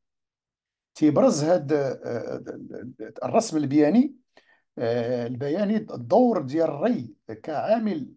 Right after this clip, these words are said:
رئيسي في استقرار وإنتاجية الحبوب. فأولًا، آه، هاد الري تيقلل من الاعتماد على المخاطر، آه، المناخية من خلال تأمين الإنتاج، آه، الزراعي.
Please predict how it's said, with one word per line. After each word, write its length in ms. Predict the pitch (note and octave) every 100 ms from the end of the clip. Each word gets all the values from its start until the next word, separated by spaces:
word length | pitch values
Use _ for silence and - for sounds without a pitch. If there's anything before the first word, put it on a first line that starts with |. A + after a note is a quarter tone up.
| -
رئيسي 500 | B2 - A3 - F3+
في 60 |
استقرار 580 | - - F#3 - G3 F3+
وإنتاجية 760 | D3+ - C#3+ A#2 E3+ C3 D3 - -
الحبوب. 520 | B2 A#2+ C3 F#3 B3 - _ _ _ _
فأولًا، 640 | D#3 - G#3 G#3+ G#3 D#3 G#2+ _ _ _ _ C3+
آه، 520 | B2+ B2+ - - -
هاد 200 | E3 D#3+
الري 280 | E3 G#3 -
تيقلل 640 | G3 - - F3+ G3+ E3
من 60 | D3+
الاعتماد 760 | C#3 G#2+ - E3 A3+ G3 A2 _ _ _
على 180 | - B2
المخاطر، 680 | E3+ D#3+ - F#3 F3+ F3 C#3 -
آه، 140 | C3+
المناخية 680 | - C3+ C3 A#2+ C#3+ D3+ C#3+
من 160 | - A#2
خلال 320 | - D3 D3
تأمين 500 | - - G3+ F#3+ A#2+ - _ _ _
الإنتاج، 640 | - C#3 C#3 F#3 D#3+ A#2 -
آه، 180 | C3 A#2
الزراعي. 720 | A2+ A2+ C3 B2 A#3+ - _